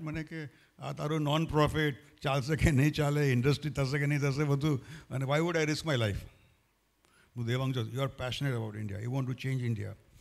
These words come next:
Here is our vision." Vision was not big. Our vision was not even a billion dollar, frankly. But still, it was big enough to make the change. Like, અમે એક દિવસ ઓફિસરને બિલિયન ડોલરનું વિઝન કીધું ને, તો મને કહે કે,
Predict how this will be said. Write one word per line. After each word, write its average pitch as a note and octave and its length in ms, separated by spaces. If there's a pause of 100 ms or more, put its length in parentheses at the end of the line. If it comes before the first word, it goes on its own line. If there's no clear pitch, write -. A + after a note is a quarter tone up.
(240)
Here D#3 180
is D#3 100
our B2 160
vision." G2+ 240 (1120)
Vision D3 180
was G#3 120
not D#3+ 160
big. D#3+ 160
Our D3 160
vision C3+ 200
was D3+ 120
not D#3+ 100
even E3 80
a C3 120
billion B2+ 220
dollar, A2 240
frankly. G2+ 360 (520)
But A3+ 100
still, A3 360
it F#3+ 80
was F#3 180
big F3 140
enough C#3+ 540
to C#3+ 200
make C3+ 140
the C3 80 (120)
change. F#2+ 200 (560)
Like, C#3+ 140
અમે D#3+ 220
એક D3 140
દિવસ F3+ 260
ઓફિસરને D#3+ 640
બિલિયન C#3+ 320
ડોલરનું E3 360
વિઝન C#3 260
કીધું F3+ 260
ને, D3 180 (460)
તો B2 80
મને D#3+ 200
કહે F#3+ 160
કે, F3 200